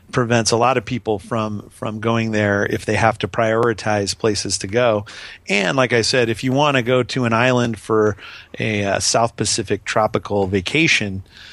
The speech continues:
um, it's really probably not the first choice that you would choose for that sort of a trip. So all of that put together means that, yeah, not a ton of photographers there, um, but still, still people getting there, though.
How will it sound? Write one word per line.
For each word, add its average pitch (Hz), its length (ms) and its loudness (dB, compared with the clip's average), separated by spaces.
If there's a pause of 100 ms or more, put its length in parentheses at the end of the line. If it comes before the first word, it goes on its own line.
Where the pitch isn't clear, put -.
(160)
um, 101 500 -2 (100)
it's - 260 -2
really 113 260 4
probably 113 360 0
not 104 240 2
the 101 100 -2
first - 600 -2 (400)
choice 110 380 2
that 107 180 0
you 107 80 -2
would 107 120 0
choose 107 320 0
for - 180 -2
that 135 260 2
sort 107 240 0
of 98 80 -6
a 107 40 -4
trip. - 360 -8 (520)
So 107 320 -2
all 160 320 2
of 143 100 2
that 135 240 0
put 127 140 -6
together 110 560 0
means 110 400 -6
that, 101 240 -4
yeah, 67 340 -2
not 95 380 -2
a 131 160 0
ton 147 420 0
of 123 320 -2
photographers 120 680 -2
there, 95 340 0 (520)
um, 107 300 -6
but - 180 0
still, 208 400 2 (320)
still 214 280 -2
people 165 280 0
getting 127 260 0
there, 107 200 4
though. 95 320 0